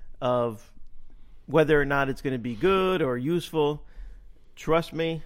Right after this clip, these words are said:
read it, uh, and read it with that mindset of, you know,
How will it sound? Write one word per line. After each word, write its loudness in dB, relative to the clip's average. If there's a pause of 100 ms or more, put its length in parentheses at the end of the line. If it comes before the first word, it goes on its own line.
(540)
read -2
it, -2 (480)
uh, -4
and -4
read 2
it 4 (380)
with -2
that 0
mindset -2
of, -4 (120)
you -10
know, -8